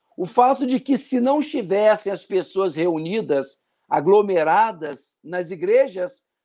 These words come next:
talvez o número de mortos seria muito menor,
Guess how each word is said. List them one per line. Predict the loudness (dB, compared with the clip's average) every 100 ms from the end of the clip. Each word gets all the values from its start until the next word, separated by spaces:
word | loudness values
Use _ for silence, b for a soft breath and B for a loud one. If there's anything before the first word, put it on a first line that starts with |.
| _ _ _
talvez | -4 -4 -2 0 0 -4 -12 -20 _
o | -8 -6
número | -6 -8
de | -8
mortos | -6 0 2 2 0 -12 -4
seria | -4 2 2
muito | 2 -4 -4 -4 -4
menor, | -2 -2 0 0 0